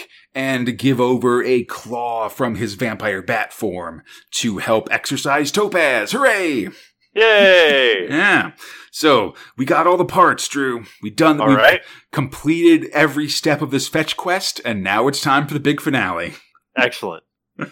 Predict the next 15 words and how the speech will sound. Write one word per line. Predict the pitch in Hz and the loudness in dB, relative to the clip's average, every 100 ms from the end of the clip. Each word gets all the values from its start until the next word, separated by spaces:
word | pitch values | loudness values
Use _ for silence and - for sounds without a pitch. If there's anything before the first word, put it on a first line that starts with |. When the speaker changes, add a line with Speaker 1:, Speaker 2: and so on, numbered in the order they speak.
| - 101 - - - | -12 -14 -14 -20 -16
Speaker 1:
Um, | - 95 87 85 73 - _ _ | -6 -2 -2 -6 -16 -20 _ _
Doctor | 147 117 - 117 | -4 -4 -4 -6
Strange | - 156 131 123 | -2 0 0 -2
assembles | 123 - 156 147 139 120 | -4 -4 -2 0 -2 -2
them, | 139 135 123 - _ | -2 -2 -8 -14 _
casts | - - 135 131 - | -12 -8 -6 -6 -8
some | 143 | -8
cool | - 147 147 | -6 -4 -4
spells. | 143 - 135 147 139 139 135 - - - _ - | -6 -6 -4 -2 -4 -8 -10 -12 -14 -20 _ 0
"In | 156 | 2
the | 151 147 | 4 2
name | 135 156 156 | 2 2 2
of | 147 | 2
the | 151 | 4
all-freeing, | 151 156 151 - 139 156 180 156 147 127 | 2 2 -2 -6 -6 -4 2 4 4 0